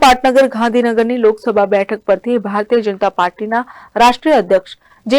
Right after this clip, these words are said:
પી નડ્ડાની ઉપસ્થિતિમાં યોજાયેલા કાર્યક્રમનું રાજ્યની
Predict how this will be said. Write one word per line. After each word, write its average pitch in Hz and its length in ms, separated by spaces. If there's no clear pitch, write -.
પી 330 100
નડ્ડાની 240 520
ઉપસ્થિતિમાં 220 720
યોજાયેલા 202 500
કાર્યક્રમનું 196 560
રાજ્યની 262 460